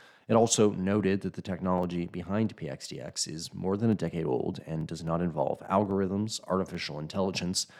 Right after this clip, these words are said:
or machine learning. The company has p-, published additional information on its website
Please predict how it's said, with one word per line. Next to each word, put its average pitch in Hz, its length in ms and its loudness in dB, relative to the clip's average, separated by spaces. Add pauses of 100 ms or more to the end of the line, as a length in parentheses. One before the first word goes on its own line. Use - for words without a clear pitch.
(220)
or 95 320 6
machine 90 400 2
learning. 95 380 2 (400)
The - 60 -12
company 82 360 2
has 90 180 0
p-, - 200 2
published 87 480 2
additional 98 420 2
information 76 640 -6
on 76 160 0
its 107 140 -6
website 78 540 -4